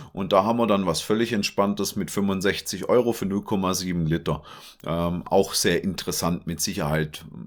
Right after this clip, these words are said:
Malaga, Elsburn kann ich mir sehr gut vorstellen.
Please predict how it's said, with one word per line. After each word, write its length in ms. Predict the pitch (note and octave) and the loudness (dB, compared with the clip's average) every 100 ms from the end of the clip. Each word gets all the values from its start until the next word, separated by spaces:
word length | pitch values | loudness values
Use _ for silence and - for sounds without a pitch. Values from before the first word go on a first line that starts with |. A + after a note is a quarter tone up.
| _ | _
Malaga, 840 | D#2 F2 A2 A2 G#2+ G#2 D#2 - _ _ - | -4 0 2 4 6 4 2 -6 _ _ 0
Elsburn 640 | G2 F2+ G2 F#2+ F#2 E2 | 0 0 2 2 2 -6
kann 240 | - E2+ F2+ | -6 -2 -2
ich 140 | - | -2
mir 340 | F2+ F2 E2+ - _ _ _ _ _ _ | 0 0 -2 -10 _ _ _ _ _ _
sehr 180 | - C#3 | -2 -2
gut 180 | C3+ C3 | 0 -2
vorstellen. 520 | G2+ F2+ - B1 G#1+ | 0 0 0 -8 -10